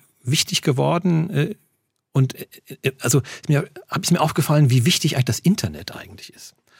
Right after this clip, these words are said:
Und das merken wir, weil das Internet uns kontrolliert. Und zum ersten Mal in der Weltgeschichte haben wir eigentlich den Zustand, dass dieser Planet, die Zukunft des Planeten in den Händen einer Lebensform liegt, die denken kann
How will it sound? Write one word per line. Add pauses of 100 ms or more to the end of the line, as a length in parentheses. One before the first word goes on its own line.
(220)
Und
das
merken
wir, (300)
weil
das
Internet (600)
uns
kontrolliert.
Und
zum
ersten
Mal
in
der
Weltgeschichte (600)
haben
wir
eigentlich
den
Zustand, (480)
dass
dieser
Planet,
die
Zukunft
des
Planeten
in
den
Händen (280)
einer
Lebensform
liegt,
die
denken
kann